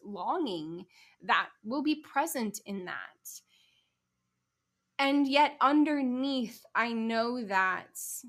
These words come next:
they are going to live on in memory with me, in memory with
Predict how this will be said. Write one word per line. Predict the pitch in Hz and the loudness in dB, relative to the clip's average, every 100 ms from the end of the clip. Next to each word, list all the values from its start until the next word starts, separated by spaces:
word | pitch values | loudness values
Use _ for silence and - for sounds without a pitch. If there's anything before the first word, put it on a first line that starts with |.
| - _ - | -20 _ -16
they | 190 190 226 262 | -10 -2 0 2
are | 240 226 | 0 0
going | 226 233 226 | -2 -2 -2
to | - 240 | -4 -8
live | 196 196 | -6 -6
on | 196 285 202 - - - - | -2 -2 -2 -6 -14 -18 -14
in | - 214 214 208 214 208 - | -4 -2 -2 -4 -8 -10 -6
memory | 214 220 226 226 208 | -2 0 0 -2 -4
with | 180 170 226 | -8 -8 -2
me, | 269 285 269 | 2 2 0
in | 240 202 | -4 -6
memory | 185 180 180 170 | -8 -6 -8 -10
with | 170 170 | -10 -10